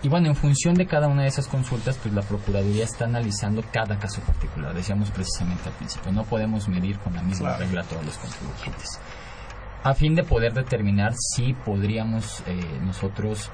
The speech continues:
Speaker 1: presentar un medio de defensa con una afectación real y concreta para este contribuyente en relación a la contu-, a, al envío de la contabilidad electrónica.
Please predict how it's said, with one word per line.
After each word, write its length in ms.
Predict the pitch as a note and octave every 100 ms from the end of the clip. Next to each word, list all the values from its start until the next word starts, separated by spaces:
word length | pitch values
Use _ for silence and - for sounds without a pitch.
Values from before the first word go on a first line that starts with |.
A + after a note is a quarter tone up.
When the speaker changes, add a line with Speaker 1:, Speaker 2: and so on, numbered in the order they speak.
| -
Speaker 1:
presentar 520 | F#2+ G2+ G2 F#2 G2 G#2+
un 120 | G#2
medio 240 | G#2 G#2
de 100 | G2+
defensa 400 | G2 G2+ G2+ G#2+
con 220 | - F#2+
una 160 | G2+ G#2
afectación 680 | - F#2 - G2 - G2 F#2+
real 340 | F#2+ F#2 G#2
y 40 | G#2
concreta 540 | G2 F2+ - F#2 F#2
para 180 | F#2 F2
este 200 | - F#2
contribuyente 680 | F2+ F2+ F#2 G2 F#2+ G2
en 100 | G2+
relación 360 | F#2+ F#2+ - F#2
a 20 |
la 160 | F#2+ G2+
contu-, 340 | F#2 - F#2 -
a, 360 | G2 F2 F2
al 120 | F#2+ G2
envío 300 | G2 G#2 F#2+
de 120 | F2
la 120 | E2
contabilidad 520 | - - F2 F2+ D2+
electrónica. 420 | C2+ - - -